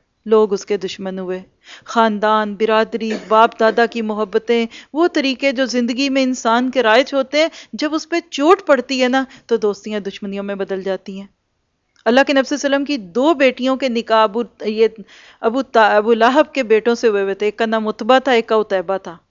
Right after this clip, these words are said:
दामाद थे। जब देखा अल्लाह के नबी दीन पे आ गए, इस्लाम पे आ गए, बेटों को मजबूर किया, कहा, "इनकी बेटियों को तलाक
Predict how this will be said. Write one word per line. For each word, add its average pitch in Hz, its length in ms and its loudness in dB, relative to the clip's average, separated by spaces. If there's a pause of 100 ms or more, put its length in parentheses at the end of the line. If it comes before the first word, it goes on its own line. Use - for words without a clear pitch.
(260)
दामाद 233 480 2
थे। 208 140 0 (380)
जब 254 300 4
देखा 240 260 2
अल्लाह 226 180 4
के 233 140 -2
नबी 214 240 -4
दीन 226 280 -2
पे 302 100 0
आ 294 140 6
गए, 294 120 -4
इस्लाम 254 360 0
पे 302 100 0
आ 294 120 6
गए, 359 220 0 (280)
बेटों 233 280 4
को 240 100 0
मजबूर 220 380 -4
किया, 247 220 -2
कहा, 226 180 0
"इनकी 233 240 -2
बेटियों 208 320 -2
को 214 100 -2
तलाक 190 420 -6